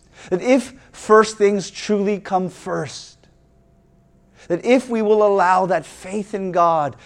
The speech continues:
to take root in our lives, know that there is so much more to experience, that know that the, the things that God wants to give to us is so much more vast.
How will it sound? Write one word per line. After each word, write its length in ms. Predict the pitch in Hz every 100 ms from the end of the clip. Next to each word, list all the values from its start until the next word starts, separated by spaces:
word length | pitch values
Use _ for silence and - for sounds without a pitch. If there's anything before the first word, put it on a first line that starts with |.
| -
to 80 | 160
take 280 | 147 196 -
root 360 | 147 175 240
in 120 | 233 220
our 140 | 202
lives, 460 | 202 185 185 160 - - - - -
know 340 | 175 190 240 254
that 240 | 196 180
there 160 | 202 208
is 80 | 202
so 400 | - - - 254
much 240 | 262 -
more 180 | 208 214
to 120 | -
experience, 640 | 196 - - 190 165 139 -
that 160 | 170
know 220 | 196 233
that 180 | 220 190
the, 180 | 160 175 -
the 80 | 185
things 280 | - 254 226
that 120 | 202
God 280 | 180 202 214
wants 300 | 190 202 -
to 80 | 214
give 300 | 165 233 220
to 140 | - 226
us 160 | 185 - -
is 200 | 190 -
so 160 | - 247
much 220 | 254 208
more 120 | 208
vast. 1160 | 185 180 190 202 170 - - - - - _